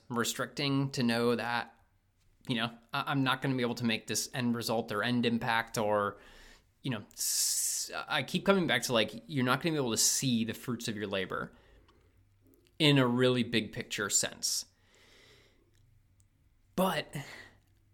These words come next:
to me, and what I would argue, what I want to offer to you here is that is fucking beautiful. It's beautiful.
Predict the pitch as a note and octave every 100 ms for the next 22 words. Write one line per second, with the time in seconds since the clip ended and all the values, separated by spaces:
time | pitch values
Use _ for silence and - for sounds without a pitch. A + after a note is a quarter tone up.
0 | _ - - C3+ C3 D3+ F3 G#3 B3 A#3+
1 | - _ - B2+ A#2+ - C3+ C#3 C3 C3+
2 | D3 C#3 C#3 F3 G3+ G3 C3+ C3+ C3+ C#3
3 | C#3 - - A#2 B2 - E3+ F3+ F#3+ F3+
4 | F#3+ F#3+ D#3+ D#3 F#3+ C4+ - - - -
5 | _ _ - C#3+ C#3+ C#3 C3+ - - _
6 | _ _ _ _ _ _ _ _ _ _
7 | _ _ E3 E3+ E3+ C#3+ A#2 - _ -
8 | - F3+ D#3 C3 A#2 - C3 D3+ A#3 A3
9 | - G#2+ - - _ _ _ _ _ _
10 | _ _ - - F#3+ - C#4 D#4+ - C3